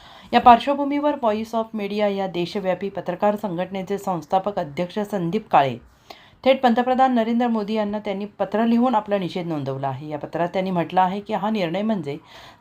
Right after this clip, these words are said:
स्थानिक पत्रकारांचा आवाज गप्प करण्याचा प्रयत्न आहे.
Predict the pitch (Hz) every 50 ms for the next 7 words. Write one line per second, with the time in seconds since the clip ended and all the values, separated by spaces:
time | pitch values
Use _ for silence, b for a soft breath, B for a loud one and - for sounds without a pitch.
0 | - - 240 220 214 233 262 - 262 240 - 240 240 240 240 233 233 226 233 262
1 | - - 190 190 208 208 208 - - 196 190 - 226 226 226 220 196 185 190 190
2 | 185 190 214 208 208 180 151 147 143 143 147 143 135 127 131 135